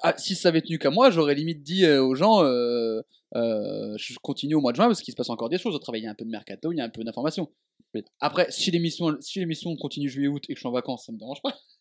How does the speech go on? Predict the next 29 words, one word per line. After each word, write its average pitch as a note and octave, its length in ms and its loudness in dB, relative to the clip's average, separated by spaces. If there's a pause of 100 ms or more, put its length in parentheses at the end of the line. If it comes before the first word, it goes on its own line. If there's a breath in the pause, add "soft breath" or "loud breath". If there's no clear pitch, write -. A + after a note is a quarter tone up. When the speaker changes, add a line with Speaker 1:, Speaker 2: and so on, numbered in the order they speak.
(640 soft breath)
Speaker 1:
Mais D3 80 -8
c'est E3 120 -10
juste, A#3 200 -4
en D3+ 40 -4
fait, A3+ 220 2
j'en D3+ 140 2
ai C#3+ 80 4
marre G#3 200 2
que A3+ 100 -6 (200)
tous F#3+ 120 -10
les E3+ 120 -2
programmes D#3 420 -4 (120)
s'arrêtent. C3+ 400 -6 (100)
Speaker 2:
Ouais, B2 120 12
faut A2+ 140 2
au G#2+ 120 6
moins A#2+ 180 8
prévoir, A#2 400 6
je - 40 -10
suis - 80 0
assez G2+ 160 0
d'accord A2 240 4
avec G#2 140 0
toi. B2 200 2 (460 soft breath)
Euh, F#2 340 0
après, C#3+ 260 -2
moi, C3+ 80 2
j'ai G#2 140 0
eu G2 220 0